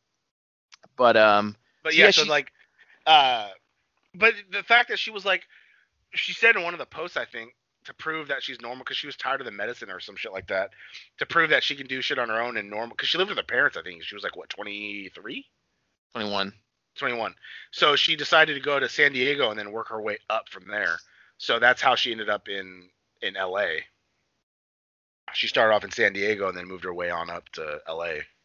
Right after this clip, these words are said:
Speaker 1: Yeah, she was gonna go to Santa Cruz and then San Francisco.
Speaker 2: Mm.
Speaker 1: That's the plan.
Speaker 2: All those places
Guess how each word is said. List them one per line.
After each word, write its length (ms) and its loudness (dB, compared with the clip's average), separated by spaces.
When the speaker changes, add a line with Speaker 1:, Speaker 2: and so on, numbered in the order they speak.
Speaker 1:
Yeah, 100 -6
she 140 -6
was 100 -6
gonna 180 0
go 60 0
to 80 0
Santa 280 -4
Cruz 320 -4
and 80 -4
then 160 -2
San 200 -4
Francisco. 720 -8
Speaker 2:
Mm. 320 -18
Speaker 1:
That's 120 -20
the 100 -20
plan. 460 -6
Speaker 2:
All 140 2
those 140 -2
places 340 -6